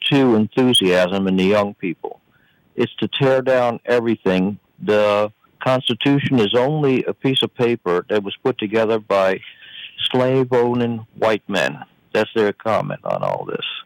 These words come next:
Now, the point being is that number three point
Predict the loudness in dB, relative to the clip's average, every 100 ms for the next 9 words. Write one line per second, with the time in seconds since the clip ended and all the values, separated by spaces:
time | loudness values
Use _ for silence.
0 | _ -20 -20 -20 -20 _ _ 0 4 4
1 | 4 2 2 -2 _ _ 0 0 0 0
2 | 2 2 0 0 2 2 -2 _ _ _
3 | _ _ _ _ -6 -2 0 0 0 0
4 | 0 -2 0 0 -2